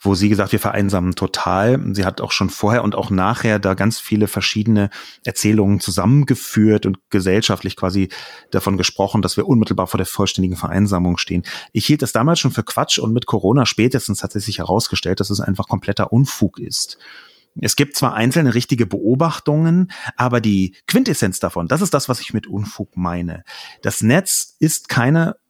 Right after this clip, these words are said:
automatische Vereinsamungsmaschine. Und Alone Together, das, was sie meinte, soziale Medien sind ja wirklich gar nicht sozial, auch das hat sich als kompletter Quatsch rausgestellt. Mit Verlaub,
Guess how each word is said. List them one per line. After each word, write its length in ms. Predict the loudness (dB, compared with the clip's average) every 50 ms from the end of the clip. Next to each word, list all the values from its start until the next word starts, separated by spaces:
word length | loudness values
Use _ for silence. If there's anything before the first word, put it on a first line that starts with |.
| _
automatische 720 | -2 0 2 2 4 4 4 4 2 0 0 -2 -2 -2
Vereinsamungsmaschine. 1800 | -4 -4 -4 -6 -2 0 0 2 2 4 4 4 4 4 4 2 2 2 2 2 0 0 0 0 0 0 0 -2 -2 -2 -2 -2 -2 -4 -4 -8 -12 _ -20 -18 -16 -12 -4 0
Und 260 | 0 0 0 2 2
Alone 560 | 4 4 6 6 4 4 4 4 4 4 2
Together, 760 | 0 -2 0 0 2 2 2 2 2 2 2 2 2 0 -2 -4 -10 -12 _
das, 140 | -2 -2 0
was 120 | 0 0
sie 120 | 0 2 2
meinte, 340 | 4 4 4 2 2 2 2
soziale 380 | 0 0 2 0 0 2 2
Medien 260 | 2 2 2 2 2
sind 200 | 2 2 0 2
ja 120 | 0 0 0
wirklich 240 | 0 -2 -4 -4 -4
gar 120 | -4 -2
nicht 180 | -2 -2 -4 -4
sozial, 440 | -6 -4 -2 0 0 2 2 2 0 0 -2 -2 -2
auch 160 | -2 -2 -4
das 260 | -2 -2 -2 -2 0 -2
hat 100 | -2 -2
sich 160 | -2 -4 -4
als 120 | -4 -2
kompletter 520 | -2 -2 -2 0 0 0 0 0 0 -2 -2 _ _
Quatsch 380 | -8 -6 -4 -2 -2 -2 -2 -2
rausgestellt. 680 | -4 -4 -4 -6 -6 -6 -6 -6 -8 -12 -14 -6 0 0
Mit 160 | 0 0 0
Verlaub, 460 | 0 0 2 2 2 2 2 0 -4